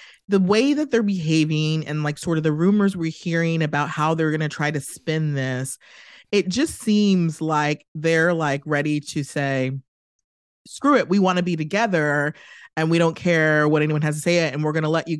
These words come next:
and we're gonna give our reasons for why." And I think that's why everyone is just so,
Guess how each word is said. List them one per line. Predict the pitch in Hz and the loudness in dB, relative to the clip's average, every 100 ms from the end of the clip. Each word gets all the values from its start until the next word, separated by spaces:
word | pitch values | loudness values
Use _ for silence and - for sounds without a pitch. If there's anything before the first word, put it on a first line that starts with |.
| - | -4
and | 160 165 | -2 0
we're | 180 | 0
gonna | 190 185 | 2 0
give | 160 165 | 2 2
our | 156 151 | 2 0
reasons | 143 160 143 143 135 - | 0 -2 -2 -4 -6 -8
for | 143 | -6
why." | 131 131 131 - - 151 - - - - - - | -4 -2 -2 -4 -10 -16 -20 -20 -20 -20 -20 -4
And | 180 165 | -2 0
I | |
think | 165 170 156 | 0 -2 -2
that's | 151 165 | -4 -2
why | 151 143 139 139 139 143 | 0 0 0 -2 -4 -4
everyone | 143 143 139 | -4 -2 -2
is | 131 | -4
just | 131 127 - - | -4 -6 -8 -4
so, | 143 135 135 139 143 139 | 0 2 2 2 0 -2